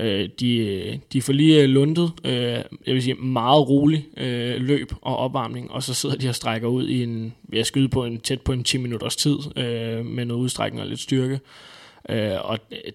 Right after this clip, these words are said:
det, det emmede bare af, at det var en, en trup, der, der, der var ved at være presset på ressourcer. Og jeg synes, da kampen så gik i gang, øh, fint med de første ti minutter, kvarter, hvor Mikkel også har, øh,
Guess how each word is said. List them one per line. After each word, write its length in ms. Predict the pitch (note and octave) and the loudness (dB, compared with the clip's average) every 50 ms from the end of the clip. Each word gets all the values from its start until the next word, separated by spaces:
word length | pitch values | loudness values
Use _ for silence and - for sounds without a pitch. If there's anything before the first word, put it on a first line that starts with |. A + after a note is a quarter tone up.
| _ - | _ -8
det, 240 | - A2+ G#2+ G#2+ A2+ - - - - - | -6 -6 -6 -6 -8 -10 -12 -12 -6 -2
det 180 | D3 - - C3 | -2 0 2 2
emmede 200 | C3+ D3 C#3+ B2 | 4 4 2 2
bare 220 | - A2+ A2+ G#2+ | 0 0 0 0
af, 80 | G2 G#2 | -2 -2
at 160 | G#2+ G#2+ - | -4 -4 -6
det 120 | A#2 A2 | -8 -8
var 100 | A2 G#2 | -8 -8
en, 220 | G#2 G2+ G#2 G#2 G2+ | -8 -8 -8 -8 -8
en 200 | - A2+ A#2 A2+ | -8 -8 -6 -6
trup, 280 | - - - C3 B2+ - - | -6 -6 -4 -6 -6 -6 -6
der, 100 | A#2+ A2+ A2 - - D3+ C3+ - - | -6 -4 -2 -2 -2 -4 -4 -6 -6
der, 320 | A#2 A2 A2 A2 G#2+ A2 | -6 -4 -4 -4 -4 -6
der 160 | A2+ - - A#2+ | -6 -6 -6 -4
var 160 | A2+ A2+ A2+ | -4 -2 -2
ved 100 | A#2 A2+ | -2 -2
at 100 | A2 A2 | -2 -4
være 120 | A2 A2 | -4 -4
presset 400 | - - - A2+ A#2 - C3 A#2+ | -4 -4 -4 -4 -6 -6 -6 -4
på 80 | - A#2+ | -4 -4
ressourcer. 600 | - - - - C3+ B2+ B2 A#2+ B2+ B2 A#2+ - _ _ - - - - - - _ | -4 -4 -6 -6 -4 -4 -6 -6 -6 -8 -8 -10 _ _ -20 -20 -20 -20 -20 -18 _
Og 100 | - - | -6 -4
jeg 100 | G#2 G2+ | -2 -2
synes, 180 | - - A#2+ - | -2 -2 -2 -2
da 80 | - A#2 | -4 -4
kampen 320 | - - B2 - - A#2+ | -4 -6 -6 -6 -6 -6
så 120 | - - | -4 -4
gik 240 | A#2+ - B2 A#2 B2+ | -4 -6 -8 -8 -8
i 60 | A#2 | -8
gang, 240 | A2 B2 A#2 A2+ G2+ - - - - - - - - _ _ _ - | -6 -6 -6 -6 -8 -12 -20 -20 -20 -20 -20 -20 -20 _ _ _ -8
øh, 380 | A#2+ A#2+ A2 G#2+ G#2+ F#2+ G#2 F#2+ - - - - - E3 E3+ F#2+ | -4 -4 -2 -2 -2 -2 -4 -6 -8 -14 -18 -18 -20 -20 -18 -14
fint 320 | - - - E3+ - - C3 | -6 -2 -2 -2 -2 -2 -2
med 160 | C3 B2+ C3 | 0 0 0
de 100 | - A#2+ | -2 -4
første 300 | - B2+ B2 - - C3 | -4 -4 -4 -4 -6 -6
ti 180 | - - C#3 | -4 -4 -4
minutter, 240 | - C3 B2 B2 B2 | -4 -4 -6 -6 -6
kvarter, 320 | - - A#2+ - - B2 - | -6 -8 -6 -4 -4 -4 -4
hvor 140 | A#2+ A#2 | -4 -4
Mikkel 280 | A#2+ B2 B2 A#2+ B2+ B2 | -4 -4 -4 -4 -4 -4
også 240 | A#2 A#2+ B2 - - | -4 -4 -4 -4 -4
har, 240 | C3+ B2+ - - B2 | -4 -4 -4 -4 -2
øh, 200 | B2 A#2 A#2 | -2 -4 -4